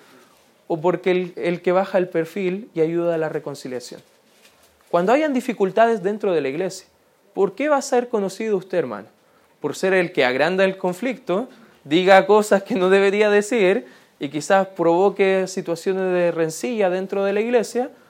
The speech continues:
¿O va a ser el que baja el perfil? ¿Sabes que a veces gente quiere hablar mal de otros cristianos conmigo?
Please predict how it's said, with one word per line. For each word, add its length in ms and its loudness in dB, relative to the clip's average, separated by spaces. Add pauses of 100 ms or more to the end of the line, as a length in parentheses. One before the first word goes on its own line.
(220)
¿O 100 -6
va 100 4
a 40 0
ser 220 0
el 120 0
que 120 0
baja 300 0
el 100 -6
perfil? 400 -10 (600)
¿Sabes 240 -4
que 100 0
a 40 4
veces 300 2
gente 460 -2 (200)
quiere 160 0
hablar 340 4
mal 260 0
de 100 4
otros 260 -2
cristianos 460 -6
conmigo? 360 -8